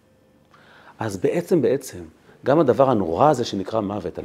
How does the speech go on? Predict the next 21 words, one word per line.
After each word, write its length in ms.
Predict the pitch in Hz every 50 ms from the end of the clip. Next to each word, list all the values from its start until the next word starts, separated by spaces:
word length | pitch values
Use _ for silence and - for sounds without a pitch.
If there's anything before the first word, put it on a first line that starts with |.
| - -
פי 140 | 175 175 139
הסוד, 480 | - - - - - - 151 135 110
על 80 | 95 82
פי 180 | - - 165
הפנימיות, 760 | 160 - - - 135 120 107 104 104 139 185 190 185 - - - _ _ _ _ _ _ - - - - - - -
חושף 540 | - - 95 - - - - 147 143 147 143
שמדובר 500 | - - 110 104 98 92 87 117 120 131 127
פה 140 | - 135 120
על 80 | 107 101
כוונה 640 | - - - - 113 95 - 98 92 98 117 127
טובה 480 | 131 - - 113 98 85 92 107 131 135
של 140 | - 151 131
הקדוש 340 | 127 - 135 117 131 120 120
ברוך 280 | 127 120 110 101 85
הוא, 120 | - 82 73 - _ _ _ _ - - _ _ -
על 120 | 110 113
רחמנות 840 | 104 120 - - - - 131 131 131 131 139 139 143 165 208 208 208
של 140 | - 135 117
הקדוש 320 | - - 87 90 90 82
ברוך 280 | 85 85 80 82 - -
הוא, 120 | - -